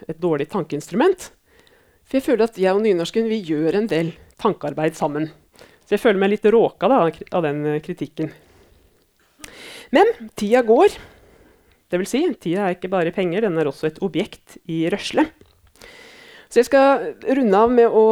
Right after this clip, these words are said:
ehm, si hva jeg har, eh, prøvd å få til med den boka. Det er å vise fram noen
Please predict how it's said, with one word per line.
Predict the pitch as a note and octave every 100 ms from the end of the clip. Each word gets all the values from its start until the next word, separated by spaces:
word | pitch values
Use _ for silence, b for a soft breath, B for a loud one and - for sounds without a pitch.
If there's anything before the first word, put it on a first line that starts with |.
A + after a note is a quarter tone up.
| G#3+
ehm, | G#3+ G#3 F#3+ B B B B B B - B B _
si | - A3
hva | G3 F3+
jeg | F#3
har, | F#3+ F#3+ F#3
eh, | F#3 F3+
prøvd | E3 D#3+
å | E3+
få | F#3+ D#3
til | - D#3
med | D3+
den | D#3
boka. | D#3 D3+ D4 F4+ _ _ _ _ _ _ _ _ - _
Det | - G3+
er | G#3
å | G#3+
vise | A3+ - C#3+
fram | F3+ D4+ E4 - _ b b b
noen | G#3+ A#3 F3+ A3 D#4